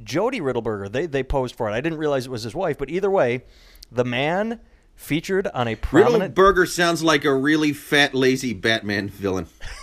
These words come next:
Speaker 1: It does, doesn't it? Well, he is. He is a fat. He's, he's, he's not tubby tubby, but he's portly. But he is, drum roll, Jake, a convicted felon. And he, uh, a child molester. He's a convicted felon for taking indecent liberties with a child when he was twenty-five years old.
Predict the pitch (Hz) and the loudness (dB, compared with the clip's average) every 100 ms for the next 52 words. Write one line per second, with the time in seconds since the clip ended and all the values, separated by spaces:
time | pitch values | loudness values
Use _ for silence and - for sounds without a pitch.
0 | - 226 - 185 156 175 - 135 147 151 | -2 0 0 -2 -2 -2 -4 -4 -2 0
1 | 180 156 156 175 190 220 202 - 202 - | 2 4 4 2 4 4 4 -4 -14 -4
2 | 165 196 180 175 156 160 165 139 151 139 | 4 4 6 2 0 2 0 0 -4 -2
3 | 151 165 - 147 147 127 175 170 - 196 | -2 -2 -6 -6 -6 -2 -4 -4 0 0
4 | 196 143 131 120 123 127 117 180 202 147 | 0 0 0 0 -2 -6 -4 -2 -2 0
5 | 139 131 - - 196 254 208 233 262 226 | -2 -4 -12 -10 -2 -2 0 0 0 -2
6 | - _ - 127 139 131 123 117 120 156 | -8 _ -6 -4 -2 0 0 0 -2 -4
7 | - - _ - 131 135 117 104 - 196 | -8 -20 _ -6 -4 -2 -2 -2 -2 -2
8 | 175 - 120 113 110 123 - _ _ _ | -6 0 2 2 0 -4 -10 _ _ _
9 | - 110 107 107 113 123 - 127 127 - | -8 -4 -4 -6 -10 -14 -8 -4 -4 -4
10 | 123 117 113 113 117 117 123 101 101 65 | -2 0 0 0 -2 -4 -8 -6 -6 -6
11 | 82 - - 76 92 - - 269 - 349 | -6 -6 -4 -4 -2 0 -2 -2 -2 -2
12 | 285 208 160 139 117 117 120 117 127 135 | 0 2 0 0 0 0 -2 -2 -4 -4
13 | 180 - 147 175 190 - 156 135 139 190 | -4 -6 0 0 0 -4 -4 -4 -4 -4
14 | 214 208 180 160 185 190 160 165 147 165 | -4 -4 -6 -6 -4 -4 -4 -6 -2 0
15 | 165 196 156 113 123 131 113 - 165 165 | 0 -2 -2 -4 -4 -6 -6 -6 -4 -4
16 | 156 - 147 151 151 131 135 160 185 | -4 0 0 0 -4 -2 0 0 -2